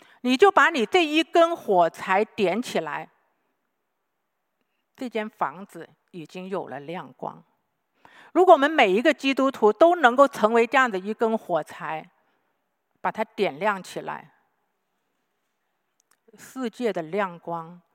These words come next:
就会慢慢、慢慢地亮起来。盼我们一起来学习，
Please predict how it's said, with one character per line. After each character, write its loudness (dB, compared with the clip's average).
就 -10
会 -10
慢 -8
慢、 -12
慢 -8
慢 -14
地 -14
亮 -16
起 -20
来。 -16
盼 4
我 4
们 -2
一 -2
起 -4
来 4
学 -2
习， -10